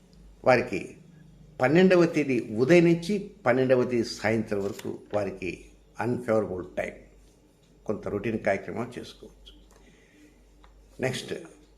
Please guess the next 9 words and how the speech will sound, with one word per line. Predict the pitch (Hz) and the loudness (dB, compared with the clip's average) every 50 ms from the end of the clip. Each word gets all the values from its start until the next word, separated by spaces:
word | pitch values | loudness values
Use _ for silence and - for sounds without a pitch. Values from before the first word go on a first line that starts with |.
| _ - | _ 6
పూర్వాభాద్ర | 165 196 196 208 202 196 170 170 175 170 - 165 160 156 | 6 8 10 10 10 10 10 6 2 0 2 6 4 6
నక్షత్రం | 147 143 135 - 151 - 143 127 123 | 4 4 -2 -4 -6 -2 0 0 2
ఒకటి, | 127 127 135 139 - 151 151 143 | 0 0 -2 -2 -2 -2 -2 0
రెండు, | 127 127 127 127 131 131 | 2 0 0 2 2 2
మూడు | 120 113 117 123 123 | 2 2 2 2 2
పాదాల్లో | 127 - - 123 117 110 117 117 113 117 113 113 | 2 2 4 2 4 4 4 4 4 4 2 2
జన్మించినటువంటి | 104 - 107 110 110 110 101 - - 101 98 - 104 101 95 95 95 | 2 0 0 0 0 0 0 -2 -6 -6 -4 -4 -4 -4 -4 -6 -10
కుంభరాశి | 92 - - 107 113 113 131 117 120 113 104 - - 80 | -12 -8 -6 -4 -4 0 2 4 4 4 2 0 -6 -6
జాతకులకి | 95 95 90 - 98 92 - 90 92 92 - - 190 - - - | -4 -4 -4 -4 -6 -6 -6 -6 -6 -6 -2 -2 -2 -2 -2 -10